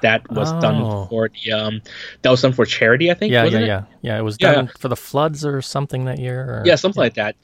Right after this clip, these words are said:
Speaker 1: So they still hold the rights to it, and they are restoring the film, and the Hong government
Speaker 2: Well,
Speaker 1: helped pay for it.
Speaker 2: that's great, because that's a fun film to watch with all the cameos and everything. And, um, I've got the D V D, but it doesn't look super.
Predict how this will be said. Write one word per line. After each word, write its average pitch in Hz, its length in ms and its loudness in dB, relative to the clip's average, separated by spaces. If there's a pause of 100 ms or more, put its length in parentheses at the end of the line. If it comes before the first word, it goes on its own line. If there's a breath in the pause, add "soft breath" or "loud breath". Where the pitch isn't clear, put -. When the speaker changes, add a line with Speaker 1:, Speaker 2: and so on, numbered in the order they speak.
(140 soft breath)
Speaker 1:
So - 220 0
they 151 100 4
still 190 260 2
hold 151 300 2
the 131 80 -2
rights 156 320 0
to 110 140 0
it, 120 120 2
and 120 320 0
they 175 140 4
are 196 100 8
restoring 139 520 4
the 135 80 2
film, 131 260 4
and 127 140 4
the 123 40 2
Hong 139 140 2
government 139 340 2
Speaker 2:
Well, 131 100 2
Speaker 1:
helped 139 120 -4
pay 202 120 0
for 92 180 -6
it. - 160 -14
Speaker 2:
that's 135 260 0
great, 107 340 0
because 101 300 -8
that's 113 260 -2
a 98 180 -2
fun 104 340 -4
film 101 300 -4
to 95 100 -10
watch 92 500 -6
with 110 140 -10
all 95 100 -6
the 95 80 -10
cameos 92 580 -8
and 92 120 -8
everything. 92 440 -10
And, - 300 -12
um, 104 320 -12 (300)
I've 101 160 -8
got 135 220 0
the 117 100 -4 (180)
D 117 160 -4
V 107 140 -4
D, 107 160 -2
but 95 180 -2
it 92 100 -6
doesn't 101 340 -2
look 104 280 -10 (680)
super. - 420 -6